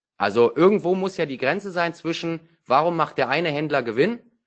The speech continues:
warum macht der eine Händler Verlust. So. Und da wird man dann relativ schnell auf den harten Boden der Tatsachen geholt. Du hast das sehr schön formuliert. Du hast gesagt, na ja, zwei, drei, vier, zehn, fünfzig Trades,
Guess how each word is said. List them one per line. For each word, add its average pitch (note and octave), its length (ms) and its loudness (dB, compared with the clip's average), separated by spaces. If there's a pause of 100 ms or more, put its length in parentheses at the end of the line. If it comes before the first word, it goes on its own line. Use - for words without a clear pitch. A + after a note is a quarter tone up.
(160)
warum D#3 340 2
macht D#3 220 -2
der C#3 100 0
eine C#3+ 220 0
Händler C3+ 360 -2
Verlust. B2 600 -4 (880)
So. F#2+ 460 -2 (280)
Und A#2+ 360 0 (340)
da D#3 280 2
wird G#3+ 160 -2
man F#3+ 180 -2
dann F3 140 0
relativ F3 520 -2
schnell D#3 300 -2
auf D#3 180 0
den C#3+ 200 -4
harten D#3 360 2
Boden D#3+ 240 -2
der D3 140 -2
Tatsachen D#3+ 480 -4
geholt. G2+ 440 -2 (380)
Du A2+ 120 4
hast C#3 240 0
das D#3 300 0
sehr C3 220 2
schön G#3+ 240 2
formuliert. F#2+ 680 -6
Du G#2 60 -2
hast A#2+ 160 -2
gesagt, B2+ 360 -4
na F#2+ 140 -6
ja, B2 380 2 (460)
zwei, A2+ 420 2
drei, G#2 380 2
vier, A2 420 -4
zehn, C#3+ 540 0
fünfzig - 640 0
Trades, C3+ 520 -2